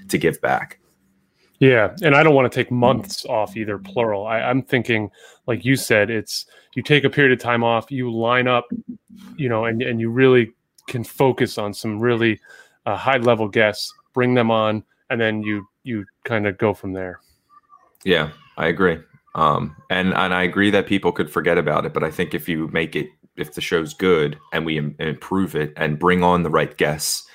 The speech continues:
Speaker 1: you know, the, the, the content itself won't be ignored. The quality of, of the presentation, something I've been thinking a lot about since Keith said, is the presentation in something. As long as that stays true, uh, I think people would be excited. But you're right, we don't have to take months off.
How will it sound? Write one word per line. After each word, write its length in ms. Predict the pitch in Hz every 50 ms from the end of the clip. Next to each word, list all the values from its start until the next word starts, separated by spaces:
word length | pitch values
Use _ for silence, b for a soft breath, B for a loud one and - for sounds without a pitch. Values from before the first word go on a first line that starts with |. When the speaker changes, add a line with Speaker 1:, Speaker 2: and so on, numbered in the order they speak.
| b b b b b
Speaker 1:
you 80 | 87 82
know, 100 | 78 76
the, 300 | 78 80 76 73 76 -
the, 180 | - - 73 73
the 120 | 69 -
content 480 | - - - 87 90 95 92 - 85 76
itself 460 | 73 - - - 87 80 78 - -
won't 180 | 82 80 76 -
be 80 | 80
ignored. 440 | 73 73 - 73 76 78 80 78 76
The 60 | 80
quality 760 | 78 - - 80 78 78 78 80 76 76 76 76 73 - _ _
of, 380 | - 80 78 76 73 73 - -
of 160 | 73 76 73
the 80 | 71 73
presentation, 880 | - - 87 80 76 76 76 - - 76 73 76 - - 76 76 76 76
something 300 | - - 82 76 78 80
I've 60 | 76
been 100 | 78 76
thinking 240 | - - 78 73 76
a 40 | 80
lot 180 | 80 78 78
about 280 | 78 80 76 73 - -
since 280 | - 85 80 - -
Keith 300 | - - - - 92 85
said, 340 | - - - - - 147 151
is 180 | 151 151 - - b b b b b b b b b
the 80 | - -
presentation 680 | - 95 92 76 78 76 - 85 82 80 - - 78
in 80 | 78 78
something. 440 | 76 - 76 73 - - 67 71 76
As 100 | 76 85
long 180 | 82 87 87
as 120 | 82 78 78
that 260 | 85 85 82 - -
stays 320 | - - 80 78 78 -
true, 420 | - - - 85 80 80 76 78 - b b b b b b b
uh, 60 | 82
I 160 | 78 69 76 80
think 220 | - 101 92 -
people 200 | - 98 - 95
would 100 | 90 80
be 120 | 80 87
excited. 560 | 82 - - - 90 87 85 - - - - _
But 160 | - 107 -
you're 100 | - 120
right, 140 | 120 95 73
we 80 | 85 82
don't 120 | 98 90
have 80 | 85 -
to 60 | 85
take 240 | - - 85 76 -
months 300 | 80 85 90 - - -
off. 380 | 71 - - - - - -